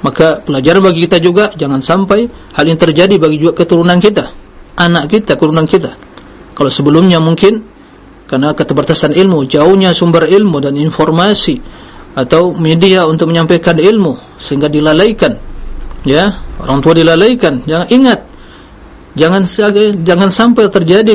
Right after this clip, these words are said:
kondisi yang sama menimpa keluarga kita, anak kita, ya, cucu kita. Maka bergegaslah sebelum datang penyesalan tersebut. Semoga Allah Subhanahu wa Ta'ala memuliakan kita semua, ya,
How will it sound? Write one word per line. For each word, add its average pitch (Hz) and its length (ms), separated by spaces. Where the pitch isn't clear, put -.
kondisi 202 480
yang 185 160
sama 233 400
menimpa 214 480
keluarga 165 480
kita, 196 320
anak 170 320
kita, 247 320
ya, 190 240
cucu 233 400
kita. 208 400
Maka 160 320
bergegaslah - 800
sebelum 151 320
datang 123 240
penyesalan 117 480
tersebut. - 400
Semoga 160 320
Allah 143 240
Subhanahu 123 640
wa 107 40
Ta'ala 147 440
memuliakan 123 560
kita 131 240
semua, 170 480
ya, 139 320